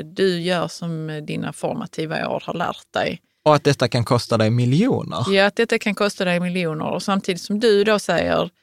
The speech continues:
Speaker 1: att du gillar, att du förstår hur,
Speaker 2: Ja, ja.
Speaker 1: varför andra beter sig som de gör och att inte någon är dum i huvudet, nej.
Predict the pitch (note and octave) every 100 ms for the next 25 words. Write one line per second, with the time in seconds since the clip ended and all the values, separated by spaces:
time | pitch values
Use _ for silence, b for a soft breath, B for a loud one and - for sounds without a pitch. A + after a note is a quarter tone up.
0 | _ - F3 F#3+ E3+ F#3 G#3 G#3+ E3+ -
1 | F3 - F3+ - - - G3 F3 - -
2 | - D#3+ F#3 A3 G#3 - - D3+ A3 F3+
3 | F3 G3 - G#3+ F3 - F#3 G3 F#3+ G#3
4 | B3+ C#4+ F3+ F#3 F#3 F#3 F#3 G3 - E3+
5 | F3 D3+ - - - - - D3+ - F3+
6 | - - - - -